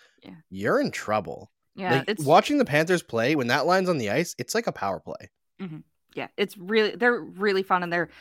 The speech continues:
Speaker 1: the most offensive team in the N H L for a reason. Um, and you bring up good points about, you know, being, like, the strength of the team around you, but I feel like you can make that case for, I guess,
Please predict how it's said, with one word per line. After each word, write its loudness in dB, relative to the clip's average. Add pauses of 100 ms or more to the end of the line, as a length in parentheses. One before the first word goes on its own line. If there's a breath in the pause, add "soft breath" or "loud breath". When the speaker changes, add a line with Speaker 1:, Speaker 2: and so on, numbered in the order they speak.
(160 loud breath)
Speaker 1:
the -4
most 2
offensive 6
team -6
in -6
the -2
N -2
H -4
L 4
for -2
a -6
reason. -6 (400 loud breath)
Um, 8
and 0
you 4
bring 2
up 0
good 0
points -2
about, 4
you -8
know, -2
being, -4
like, -8 (120)
the -8
strength 2
of -6
the -8
team -4
around -2
you, 4
but 4
I 4
feel 0
like 0
you 0
can 2
make 0
that 4
case -2
for, 0
I -2
guess, -6